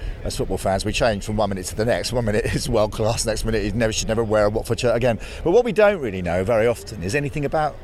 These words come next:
the players that are playing for us, anything about their lives, their histories, particularly when, you know, the, the Premier League has got so many players from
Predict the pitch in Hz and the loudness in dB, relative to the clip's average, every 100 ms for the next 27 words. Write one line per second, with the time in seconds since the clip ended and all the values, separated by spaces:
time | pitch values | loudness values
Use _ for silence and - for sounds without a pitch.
0 | - - 113 - 131 117 101 98 127 165 | -14 -4 -2 0 2 2 2 0 0 0
1 | 160 131 92 123 120 135 120 110 90 104 | -2 -2 -6 -4 -2 -2 0 0 0 2
2 | 113 123 107 80 104 - 107 101 - - | 2 2 0 -2 -2 -2 -2 -4 -4 -10
3 | - - - - - 180 151 151 131 - | -12 -8 -4 -2 0 2 2 2 -2 -8
4 | - - - - 139 123 117 - 131 147 | -16 -16 -8 -2 2 4 2 -2 -4 0
5 | 131 120 113 107 127 - 131 120 110 110 | 0 2 0 0 -2 0 2 2 0 0
6 | 117 110 98 - 110 107 101 | 2 2 0 -2 -2 0 -2